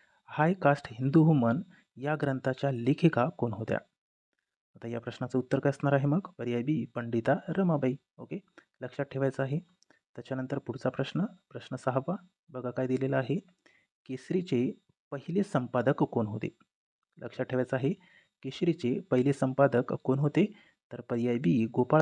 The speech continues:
गणेश आगरकर आपल्या प्रश्नाचे उत्तर असणार आहे.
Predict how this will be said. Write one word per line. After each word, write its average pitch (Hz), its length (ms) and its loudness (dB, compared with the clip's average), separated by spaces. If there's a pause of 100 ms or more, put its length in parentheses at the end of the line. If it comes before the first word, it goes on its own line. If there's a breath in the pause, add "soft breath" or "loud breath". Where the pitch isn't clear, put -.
गणेश 127 240 0
आगरकर 131 560 2
आपल्या 120 220 0
प्रश्नाचे 120 420 -6
उत्तर 117 280 -4
असणार 139 300 -2 (300)
आहे. - 280 -14